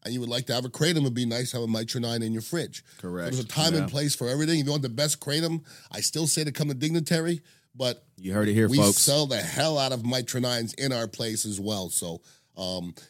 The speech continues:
Speaker 1: it's just, it's about embracing wonderful products, and I think you know Mitra nine is a wonderful product.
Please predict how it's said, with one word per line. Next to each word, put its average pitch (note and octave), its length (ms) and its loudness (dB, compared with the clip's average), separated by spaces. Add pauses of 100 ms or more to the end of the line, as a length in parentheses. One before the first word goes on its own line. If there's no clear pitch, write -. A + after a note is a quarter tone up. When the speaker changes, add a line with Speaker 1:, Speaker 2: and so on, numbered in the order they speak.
Speaker 1:
it's A#2 200 -2
just, E3 340 4
it's C#3+ 140 0
about C3+ 260 0
embracing A#2+ 640 -2
wonderful A2 320 -4
products, G#2+ 420 -6
and F#2+ 100 -4
I G2+ 60 -4
think A2 260 -4
you G#2+ 100 0
know G2 180 -2
Mitra F#2 320 -8
nine F2 140 -10
is - 80 -12
a E2 40 -10
wonderful C#2+ 360 -14
product. - 360 -20